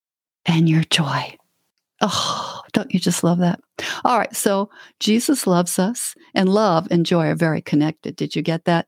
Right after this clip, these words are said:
And he wants to give us his joy, the joy of all creation,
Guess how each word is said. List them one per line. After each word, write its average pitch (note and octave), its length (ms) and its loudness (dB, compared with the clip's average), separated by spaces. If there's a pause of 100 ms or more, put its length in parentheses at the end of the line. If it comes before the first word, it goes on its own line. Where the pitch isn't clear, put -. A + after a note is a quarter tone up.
And E3+ 160 2
he E3+ 140 2
wants F3 440 0
to G#3 100 -2
give F3 220 0
us F3 220 -2
his G#3+ 300 -2
joy, E3 420 0 (160)
the F#3+ 140 0
joy F3 320 2
of F3 100 -2
all E3 160 2
creation, E3 640 -2